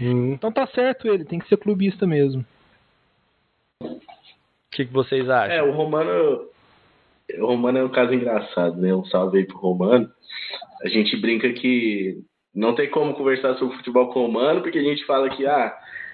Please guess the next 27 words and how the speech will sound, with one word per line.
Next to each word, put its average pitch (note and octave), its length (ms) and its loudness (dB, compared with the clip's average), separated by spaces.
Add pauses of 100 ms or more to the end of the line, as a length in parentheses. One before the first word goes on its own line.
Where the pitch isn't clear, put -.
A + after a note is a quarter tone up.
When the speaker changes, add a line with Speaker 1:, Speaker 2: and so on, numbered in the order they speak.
(100)
Speaker 3:
é, F#2+ 440 0
Vasco A2+ 520 0
e D#3+ 100 -2
Flamengo C#3+ 560 -2
ficou D3+ 360 0
um D3 80 2
a C#3 80 2
um, C3+ 300 -2
ele D#3+ 100 0
aparece C#3+ 380 2
com C#3+ 100 -4
Palmeiras D#3 720 0
de C#3 80 -8
mil D3 100 -2
novecentos D#3 380 0
e D3+ 40 4
setenta - 260 0
e C3 160 -2
três, G3 460 2 (420)
que D3 120 -2
Speaker 2:
Tá G3 140 0
Speaker 3:
ficou G3 120 -2
Speaker 2:
certo. F3+ 160 2
Speaker 3:
um - 20 4
a C#3 60 2
um, F#3+ 340 2
que E3 240 -10